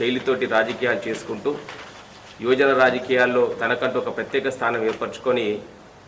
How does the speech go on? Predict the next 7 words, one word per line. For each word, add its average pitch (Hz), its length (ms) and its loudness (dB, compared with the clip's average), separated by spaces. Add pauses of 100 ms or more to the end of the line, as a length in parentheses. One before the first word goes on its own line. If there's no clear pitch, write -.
(180)
రాష్ట్ర 131 360 2
రాజకీయాలలో 131 680 4 (1800)
డాక్టర్ 120 360 0
వైఎస్ 147 340 4
రాజశేఖర 139 480 4
రెడ్డి 127 200 0
గారు 139 220 4